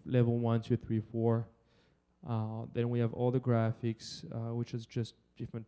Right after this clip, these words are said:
P D Fs files, uh, just the backgrounds and stuff like that. Uh, here is the Coco Hacks I was telling you about. So we're just wrapping.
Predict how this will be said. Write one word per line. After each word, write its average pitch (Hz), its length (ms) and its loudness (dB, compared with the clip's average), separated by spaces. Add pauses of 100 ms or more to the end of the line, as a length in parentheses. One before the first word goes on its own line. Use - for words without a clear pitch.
(160)
P 135 80 -4
D 120 220 0
Fs 107 180 -4
files, 110 560 -6 (920)
uh, 117 300 -8 (140)
just 117 180 -10
the - 160 -8
backgrounds 110 560 -14
and 113 140 -16
stuff - 260 -14
like 117 140 -12
that. 202 160 -6 (2250)
Uh, 131 260 4
here 165 220 6
is 151 120 6
the 135 80 6
Coco 131 360 6
Hacks 120 360 2
I 123 40 -4
was 117 140 -4
telling 117 280 -2
you 110 140 -4
about. 110 320 -4
So 117 180 -4
we're 113 120 0
just - 260 -10
wrapping. 113 480 2